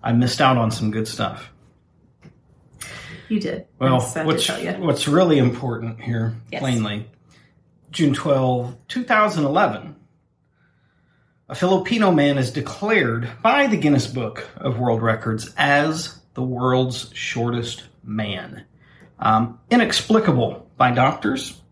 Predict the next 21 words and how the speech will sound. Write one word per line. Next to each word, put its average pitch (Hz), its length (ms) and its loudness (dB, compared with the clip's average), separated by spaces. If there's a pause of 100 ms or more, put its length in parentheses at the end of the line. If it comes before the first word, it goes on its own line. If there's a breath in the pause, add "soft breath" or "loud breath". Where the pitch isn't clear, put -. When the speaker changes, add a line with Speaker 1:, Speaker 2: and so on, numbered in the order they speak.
Speaker 1:
He 123 320 -2
simply 117 640 0
stopped 117 520 -4
growing 139 640 2
at 113 140 -6
the 113 140 0
age 113 200 0
of - 140 -6
two. 135 480 0 (140)
Speaker 2:
Okay. 214 280 -6 (220)
Speaker 1:
Um, 117 380 0
and 147 180 0
even 135 720 2
that, 147 500 0
uh, 123 280 -4 (340)
well, 131 500 0
as 156 140 0
an 165 80 4
eighteen-year-old, 190 800 4
he 175 140 0
measured 151 640 2